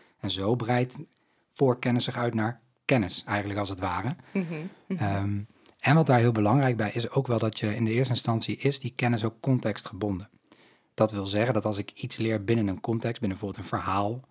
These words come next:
Speaker 1: eh, of letterlijk in een bepaalde ruimte, dat ik, eh, het brein hangt daar ook kennis aan op.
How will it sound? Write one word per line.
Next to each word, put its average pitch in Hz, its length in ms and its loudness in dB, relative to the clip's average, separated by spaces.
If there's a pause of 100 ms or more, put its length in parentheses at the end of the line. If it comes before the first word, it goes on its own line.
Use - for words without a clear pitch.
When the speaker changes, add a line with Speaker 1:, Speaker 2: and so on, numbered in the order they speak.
(480)
Speaker 1:
eh, 98 200 -6
of - 140 -10
letterlijk 110 440 2
in 104 60 -2
een 101 60 0
bepaalde 101 440 -2
ruimte, 98 500 0
dat 120 160 -4
ik, - 280 -8
eh, 107 160 -4
het 101 120 -6
brein 117 260 2
hangt 131 220 2
daar 123 120 -2
ook 117 120 -6
kennis 110 240 -4
aan 107 100 0
op. - 200 -8